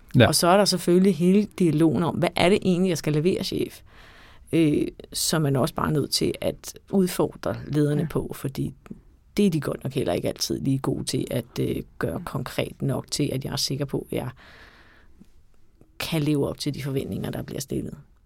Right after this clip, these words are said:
Speaker 2: Og hvis ikke jeg kan vise det, jamen, så er det klart, så bliver tilliden, øh, udfordret.
Speaker 3: Det er så, jeg har nogle gange mig selv mistænkt for simpelthen at være miljøskadet, da jeg arbejdede i, i Agile i så mange år. Altså, når man hører, altså, netop, altså, det, du siger, Rasmus, det er også med tillidsproblemet, som det kan være en leder, der tænker, "Nå, men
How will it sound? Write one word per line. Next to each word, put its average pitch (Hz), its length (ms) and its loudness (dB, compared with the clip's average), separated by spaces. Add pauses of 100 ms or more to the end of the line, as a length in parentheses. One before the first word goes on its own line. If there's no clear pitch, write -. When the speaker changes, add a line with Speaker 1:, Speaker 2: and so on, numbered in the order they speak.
(200)
Speaker 2:
Og - 80 -8
hvis 147 160 -2
ikke 185 160 4
jeg 190 100 2
kan 175 140 -2
vise 160 280 -2
det, 156 260 -2
jamen, 147 160 -4
så 170 120 -6
er 170 40 0
det 196 100 -2
klart, - 280 -6
så 185 160 -4
bliver 185 220 -6
tilliden, 180 640 -4
øh, 165 180 -4
udfordret. - 560 -6 (760)
Speaker 3:
Det - 60 -16
er 196 40 -8
så, 180 200 0
jeg 170 100 2
har 175 220 4
nogle 170 180 4
gange 180 80 2
mig 175 80 2
selv - 200 -6
mistænkt 180 440 -2
for 185 100 2
simpelthen 190 160 2
at 180 60 2
være 170 120 2
miljøskadet, 170 640 0
da - 120 -8
jeg 165 100 -2
arbejdede 151 600 -4
i, 160 220 -4
i 165 180 -6
Agile 165 440 -4
i 170 40 -2
så 175 120 -2
mange 170 340 0
år. - 280 0 (220)
Altså, 185 160 0
når 190 40 4
man 185 80 2
hører, 196 260 4 (100)
altså, 190 180 0
netop, 196 260 0
altså, 180 220 -4
det, 196 80 4
du 196 60 4
siger, 202 460 2
Rasmus, 185 300 2
det 190 120 0
er 175 40 2
også 180 200 0
med 180 80 0
tillidsproblemet, 180 920 -2
som 170 120 -4
det 170 80 -4
kan 165 100 -4
være 226 200 2
en 190 80 0
leder, 180 240 0
der 180 200 -4
tænker, 170 240 -6
"Nå, - 100 -4
men 160 180 -6